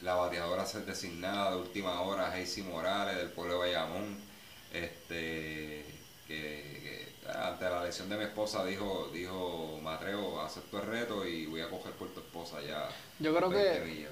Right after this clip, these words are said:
Speaker 2: Fernando, que estás hablando, Alicia, yo creo que también eso es una de las cosas bonitas del running, que uno, ¿verdad? Uno conoce personas, conoce tanta gente linda a través del running,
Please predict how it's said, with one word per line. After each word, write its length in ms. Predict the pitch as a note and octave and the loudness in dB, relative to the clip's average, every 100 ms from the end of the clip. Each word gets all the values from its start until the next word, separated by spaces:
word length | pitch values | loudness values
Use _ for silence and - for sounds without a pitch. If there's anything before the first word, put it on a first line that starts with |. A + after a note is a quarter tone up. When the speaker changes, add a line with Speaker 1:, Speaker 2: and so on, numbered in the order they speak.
| D3 | -4
Speaker 2:
Fernando, 340 | C#3+ C#3 D#3 | -2 4 6
que 60 | F3 | 6
estás 220 | F3+ G3+ | 8 10
hablando, 300 | G3 F#3+ F#3 | 12 10 8
Alicia, 220 | F3 D#3+ | 6 6
yo 120 | F3+ D#3 | 6 8
creo 160 | D#3 F#3 | 8 8
que 60 | |
también 320 | F#3+ G3 G#3 G#3 | 8 10 10 8
eso 220 | G3 G3+ | 8 8
es 60 | G3+ | 8
una 200 | G3 G3 | 8 8
de 40 | |
las 140 | F3+ F3 | 8 6
cosas 300 | F#3 F3+ F3 | 4 6 6
bonitas 380 | E3 E3 F3+ | 6 8 8
del 160 | F3+ F3+ | 12 12
running, 320 | F3+ F#3 D#3+ | 12 10 8
que 140 | - C#3+ | 6 4
uno, 340 | D3 E3 F3 - - - - - - - | 6 6 6 2 -12 -16 -18 -18 -14 6
¿verdad? 380 | D3+ D3 F#3 E3+ | 10 12 12 12
Uno 200 | D#3+ E3+ | 12 8
conoce 320 | F#3 F3+ G3 | 8 8 10
personas, 540 | F#3 E3+ F#3 F#3+ E3+ C#3 - - - - - - - | 10 8 8 8 8 4 -2 -14 -18 -18 -18 -10 2
conoce 260 | C#3+ D#3 | 6 8
tanta 340 | F3+ F#3 F#3 F#3+ | 10 10 10 10
gente 280 | G3 G3 G3 | 10 8 8
linda 240 | G3 F#3 | 10 10
a 40 | F3 | 12
través 280 | E3 E3 | 12 12
del 160 | F3+ F#3 | 10 10
running, 400 | G3 F#3+ D#3 | 10 10 8